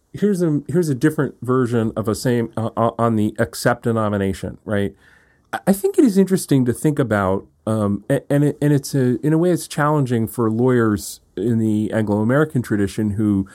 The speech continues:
typically think of themselves as generalists at some basic level,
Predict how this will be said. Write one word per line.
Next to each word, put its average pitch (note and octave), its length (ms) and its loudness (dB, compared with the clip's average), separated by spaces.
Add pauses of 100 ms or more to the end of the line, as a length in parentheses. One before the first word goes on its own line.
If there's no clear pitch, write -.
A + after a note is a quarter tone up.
(160)
typically C#3 420 2
think B2+ 220 -2
of A2 140 -2
themselves G#2+ 480 0
as F#2+ 180 0
generalists F2 840 -6 (140)
at A2+ 160 -4
some G2+ 200 -2
basic F2+ 340 -4
level, E2 320 -8